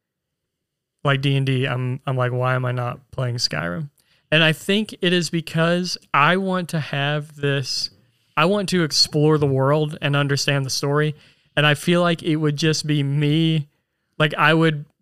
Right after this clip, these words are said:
be annoying because I would want to just keep engaging with the D M and be like, "Well, what is happening?" Every, like, literally just having a conversation with the D M, like, this random N P C character, and I don't know. Um, but yeah, I,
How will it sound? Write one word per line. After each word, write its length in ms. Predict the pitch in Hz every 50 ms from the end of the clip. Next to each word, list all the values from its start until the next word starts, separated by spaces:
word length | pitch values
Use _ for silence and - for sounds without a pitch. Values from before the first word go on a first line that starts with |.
| 143 143
be 160 | 180 180 175
annoying 720 | 160 147 143 139 139 139 151 165 170 180 185 190 185 175 - -
because 340 | 156 156 - 175 165 156 156
I 220 | - 143 143 156
would 180 | 165 165 160 156
want 300 | 156 156 156 160 175 151
to 100 | - 156
just 300 | 147 143 151 143 - - - _ _ _
keep 400 | - - - 165 165 165 160 - - _ _ _ _ _ _ _ _ _ _ _ _ _ -
engaging 840 | 151 151 147 143 135 156 147 151 156 156 151 156 151 147 143 135 135
with 220 | 139 139 139 -
the 80 | 143 135
D 260 | 127 139 131 123 127
M 220 | 120 127 139 139 - _ _
and 140 | - 147 147
be 80 | 147
like, 360 | 143 143 135 127 123 - - _ _ _ _ _ _ _
"Well, 380 | 143 143 139 139 131 127 131 -
what 260 | - 143 143 143 135
is 140 | 139 131 -
happening?" 320 | 147 143 127 143 143 139
Every, 160 | 143 143 170 -
like, 200 | 185 160 156 147
literally 360 | 147 170 185 190 196 190 175
just 180 | 156 156 147
having 320 | 151 139 147 147 147 147 139
a 60 | 139
conversation 580 | - 139 143 135 135 135 - 135 127 - 135 135
with 120 | 135 131
the 60 | 131 131
D 220 | 120 131 131 131
M, 180 | 127 127 123 123
like, 180 | 127 120 131
this 220 | 135 135 127 - -
random 400 | 131 127 131 135 131 131 135 143
N 160 | 135 131 135
P 120 | - 135
C 160 | 127 - 143 127
character, 420 | - 135 127 123 123 - 135 123 123
and 220 | 123 123 123 - _ _ _ _ _ _ _ _
I 80 | 143 139
don't 100 | 139 127
know. 140 | 120 117 - - _ _ _ _ _ _ _ _ _ _ _ _
Um, 260 | - 147 143 143 135 131
but 300 | 151 151 147 147 - 233
yeah, 300 | 147 139 135 127 127 -
I, 340 | - 151 156 165 165 165